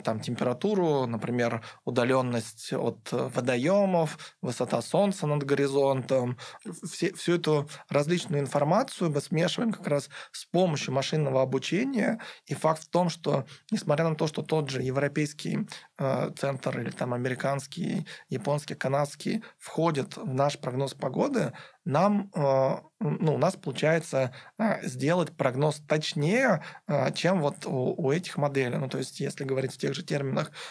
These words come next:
процент ошибок не больше, чем два градуса, то если там у лучшего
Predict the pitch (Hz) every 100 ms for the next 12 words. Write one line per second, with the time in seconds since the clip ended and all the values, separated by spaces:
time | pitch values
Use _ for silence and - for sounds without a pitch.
0 | - - - 220 156 139 143 156 143 135
1 | 139 127 139 - 135 135 135 - 262 247
2 | - 156 151 - - - 131 147 - 131
3 | 127 147 131 - 139 143 143